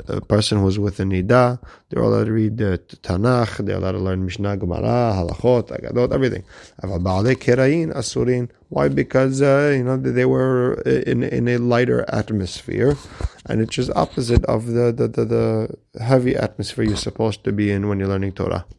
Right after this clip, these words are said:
Rabbi Yossi Amar, "Shonehu birgilut." He said, "Learn in the regular stuff, the stuff that he knows by heart. Ubilvad shelo yatziat Mishnah, but don't, uh, get too deep into the Mishnah." The Braita continues, Rabbi Yonatan ben Yosef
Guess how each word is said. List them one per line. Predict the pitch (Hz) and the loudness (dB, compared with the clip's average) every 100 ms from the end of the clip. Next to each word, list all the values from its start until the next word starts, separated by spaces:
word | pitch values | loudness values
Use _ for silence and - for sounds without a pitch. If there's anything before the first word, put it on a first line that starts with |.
| _ _ _ _ _ _ _ _ _ _ _ - | _ _ _ _ _ _ _ _ _ _ _ -2
Rabbi | 107 107 | 2 4
Yossi | 196 - 117 104 | 2 0 -2 0
Amar, | 95 95 107 143 143 - - - | 0 0 2 2 0 -10 -18 -4
"Shonehu | - 113 117 127 117 | 2 2 4 4 4
birgilut." | 110 101 95 95 80 113 180 - _ | 2 0 0 -2 0 0 0 -6 _
He | - | -6
said, | 147 139 | -2 0
"Learn | 123 127 120 | 2 2 2
in | 123 110 | 0 0
the | 107 | 0
regular | 104 95 98 92 | 0 0 -2 -4
stuff, | 90 - 135 - | -2 0 0 0
the | 110 95 | -2 -2
stuff | - - | -2 -4
that | 110 | -2
he | 95 | 0
knows | 101 98 | 0 -2
by | 85 | -2
heart. | 90 120 120 - | 0 2 2 -2
Ubilvad | - 104 98 120 113 | -4 -2 0 0 0
shelo | - 104 117 | -2 0 0
yatziat | 101 - 101 101 | -2 -2 -4 -4
Mishnah, | 95 92 95 | -8 -6 -8
but | 95 107 | -6 -2
don't, | 127 123 - | -2 0 2
uh, | 123 | 2
get | 117 107 | 2 -2
too | - | -4
deep | 107 110 104 | -4 -4 -6
into | 95 | -8
the | 98 | -8
Mishnah." | 95 85 71 _ - - - _ | -8 -10 -14 _ -20 -20 -20 _
The | - | -2
Braita | 98 95 90 90 | 0 0 -2 -4
continues, | - 90 90 101 139 120 | -2 -4 -2 0 2 2
Rabbi | 110 107 | 0 0
Yonatan | 92 - 104 98 98 | 0 -2 -2 0 -2
ben | 98 | -2
Yosef | 85 85 104 92 | -4 -4 -4 -2